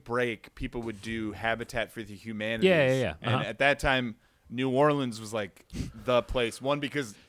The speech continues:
Speaker 1: it had just, was just a devastated region of our country. And also they were like, "And we get to party. We get to party and build homes for people who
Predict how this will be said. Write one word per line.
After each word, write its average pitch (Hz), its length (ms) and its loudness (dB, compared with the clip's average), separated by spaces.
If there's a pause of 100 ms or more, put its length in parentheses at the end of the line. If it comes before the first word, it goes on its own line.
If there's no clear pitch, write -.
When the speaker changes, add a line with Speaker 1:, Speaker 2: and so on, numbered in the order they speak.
(320)
Speaker 1:
it 127 80 -2
had 127 80 -6
just, 131 220 -6
was 131 180 -4
just 123 200 -4
a 113 80 -2
devastated 120 720 2
region 117 300 -2
of 101 80 -10
our 104 100 0
country. 107 420 -4
And 107 120 -2
also 127 260 0
they 120 140 0
were 117 120 2
like, 110 260 -2
"And 262 240 0
we 233 80 -4
get 226 160 -2
to 233 80 -2
party. 233 560 0
We 131 120 -8
get 170 160 -4
to 151 80 -4
party 202 360 0
and 214 120 -2
build 202 160 -2
homes 214 360 -4
for 156 100 -14
people 135 380 -4
who 139 240 -2